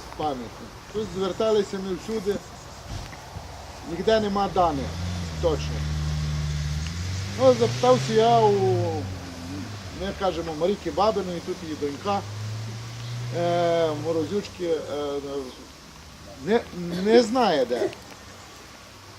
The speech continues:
Ну і, ні-, і ніхто не знає де. І так вийшло, що тут Курженюки, а їхня мама, е, то є внучка, одна жива з, е, е, його батьків.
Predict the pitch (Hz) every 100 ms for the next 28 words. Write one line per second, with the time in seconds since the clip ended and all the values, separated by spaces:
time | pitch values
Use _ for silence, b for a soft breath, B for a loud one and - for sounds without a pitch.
0 | - - - - 240 302 294 269 302 247
1 | 269 285 - 277 247 214 233 208 170 127
2 | 170 277 202 269 233 233 214 240 233 214
3 | 175 170 196 190 262 254 190 - - -
4 | - - - 151 170 247 247 - 196 190
5 | 247 269 190 123 107 - 127 147 139 127
6 | - 233 247 233 226 240 214 - 120 120
7 | 95 165 151 214 247 220 - 180 185 202
8 | 196 160 170 165 - - 156 156 151 147
9 | 143 131 - - - - - - - 151
10 | 160 156 143 190 180 220 214 - - 139